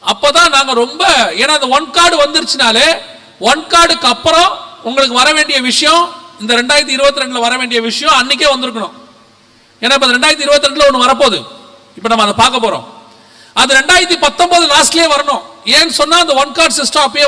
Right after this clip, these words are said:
வந்துருச்சு. நாங்க அதனாலதான் ரொம்ப தைரியமா சொன்னோம். அப்ப நிறைய பேர் அதை எப்படி எடுத்துக்கிட்டாங்கன்னா, "ஜெகன் பயமுறுத்துறார், பயமுறுத்து." பயம் இல்ல, அது வந்த வேகம் எங்களுக்கு தெரியும். திடீர்னு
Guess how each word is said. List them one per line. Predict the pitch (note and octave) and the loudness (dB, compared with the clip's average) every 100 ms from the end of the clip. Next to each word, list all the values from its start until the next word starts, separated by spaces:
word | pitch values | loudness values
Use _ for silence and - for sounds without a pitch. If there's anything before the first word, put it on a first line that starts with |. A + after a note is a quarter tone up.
| C4+ | 0
வந்துருச்சு. | C#4+ B3+ A3+ - - - _ _ _ _ _ | -2 -4 -6 -8 -14 -20 _ _ _ _ _
நாங்க | B3+ C#4 | 0 2
அதனாலதான் | C4+ D#4 D#4+ E4+ D#4 | 2 4 4 4 2
ரொம்ப | E4 D#4 B3 G3 - - - - - | 2 2 2 -2 -10 -20 -20 -12 -2
தைரியமா | C4+ D#4+ D#4+ D#4+ | 0 0 0 0
சொன்னோம். | D4 D4 B3 - - - - _ _ _ _ _ _ _ _ _ | 0 -2 -4 -6 -20 -20 -20 _ _ _ _ _ _ _ _ _
அப்ப | - B3+ D4 | -4 0 2
நிறைய | C#4 E4 | 4 4
பேர் | E4+ | 4
அதை | E4 D#4 | 2 2
எப்படி | C#4+ E4 | 0 2
எடுத்துக்கிட்டாங்கன்னா, | D4+ - C#4+ - D4+ F4 B3+ - - - - | 0 -2 -4 -2 0 2 2 -2 -12 -20 -6
"ஜெகன் | G#3+ C#4+ C#4 | -2 0 0
பயமுறுத்துறார், | C#4+ E4 D#4+ - D4 B3+ | 2 2 0 -2 -2 2
பயமுறுத்து." | C4+ D#4+ D4 A#3+ | 0 0 -2 -2
பயம் | D4 F4 F4 | 0 2 0
இல்ல, | D#4+ B3 E3 - | 0 -2 -4 -8
அது | G3 A#3+ | -2 0
வந்த | B3+ D4+ E4 | 0 0 2
வேகம் | D4+ D#4+ D#4+ | 2 0 0
எங்களுக்கு | D4 C#4 C4 | -2 -4 -6
தெரியும். | B3+ B3+ A3+ B2+ - - _ _ _ _ _ _ _ _ | -4 -2 -4 -8 -20 -20 _ _ _ _ _ _ _ _
திடீர்னு | - E4+ G#4+ G#4+ F#4+ C#4 F3+ C3 - | -4 0 2 2 2 0 -2 -8 -16